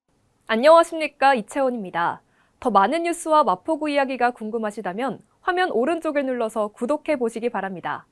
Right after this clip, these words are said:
또 좋아요와 알림 설정을 하시면 다양한 소식도 받아보실 수 있습니다.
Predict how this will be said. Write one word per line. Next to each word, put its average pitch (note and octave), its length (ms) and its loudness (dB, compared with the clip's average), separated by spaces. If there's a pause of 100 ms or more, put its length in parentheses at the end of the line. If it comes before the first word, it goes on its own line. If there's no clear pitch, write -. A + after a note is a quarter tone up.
(440)
또 E4+ 140 0
좋아요와 D4 500 6
알림 A3 260 2
설정을 B3+ 440 -4
하시면 G#3+ 520 -6
다양한 D#4 400 4
소식도 D#4 420 -6
받아보실 A3 500 -4
수 A#3 100 -12
있습니다. E3 560 -8